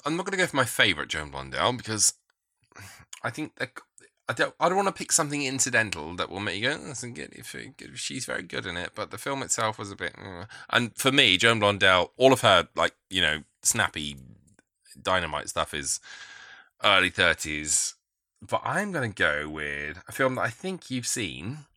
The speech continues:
but I think it's definitely a film that I would like to talk to you more about at length. So I'm gonna go for nineteen forty-seven's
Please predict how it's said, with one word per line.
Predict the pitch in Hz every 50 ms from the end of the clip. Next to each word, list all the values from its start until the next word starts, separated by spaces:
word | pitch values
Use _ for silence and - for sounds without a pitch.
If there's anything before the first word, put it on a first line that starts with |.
| _ _ _ _ _ - _ _ _ _ -
but | 107 98
I | 87 107
think | - 117 113 107 - - - _ -
it's | 107 95 - -
definitely | - 95 - 120 113 - 139
a | 127
film | - - 120 104 98
that | 90 76 71
I | 90
would | 87 85
like | 87 87 - -
to | - -
talk | - - 87 -
to | - - 76
you | 76
more | 80 78 78 76 73
about | 69 - 67 69 76 73 - _ _ _ _ _ -
at | - - -
length. | 73 73 67 - - _ - - - - - - - _ _ _ _ _ _ _ _ _ - - - - _ _ _ _ _
So | - - 92 82
I'm | 78 101 110
gonna | 113 113 107
go | 101 98 90 85
for | - - 85 85
nineteen | 87 95 110 110 107 - 107 95
forty-seven's | - - 95 87 - 87 85 - - 80 73 71 73 71 71 71 71 71 71 73 71 71 69 - -